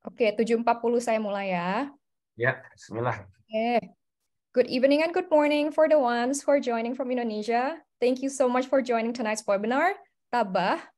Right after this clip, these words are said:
Speaker 1: Tanah Air Business Assistance and Help Berniaga di Perantauan. To start tonight's webinar, I'd like to introduce myself. My name is Jesslyn, and I came to the United States in twenty eleven for school,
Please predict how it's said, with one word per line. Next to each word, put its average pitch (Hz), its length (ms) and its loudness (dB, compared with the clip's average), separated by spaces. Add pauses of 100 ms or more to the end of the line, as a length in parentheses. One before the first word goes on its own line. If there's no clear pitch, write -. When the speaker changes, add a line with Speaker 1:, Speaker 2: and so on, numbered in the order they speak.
Speaker 1:
Tanah 226 320 -2
Air 214 320 -2
Business 220 320 -6
Assistance 220 480 -4
and 247 160 -4
Help 208 320 -4
Berniaga 196 480 -2
di 190 80 -4
Perantauan. - 800 -8 (1040)
To 262 80 0
start 254 240 0
tonight's 233 320 -2
webinar, 220 400 2
I'd 220 160 0
like 214 160 -2
to 233 80 -4
introduce 240 320 -6
myself. 240 560 0 (560)
My 214 160 0
name 220 80 0
is 247 80 -2
Jesslyn, 196 640 0
and 214 80 -2
I 220 160 -2
came 220 240 -4
to 233 80 -8
the 233 80 -4
United 214 320 -4
States 202 320 -4
in 208 80 -6
twenty 208 240 -2
eleven 190 480 2
for 247 80 -4
school, 202 560 0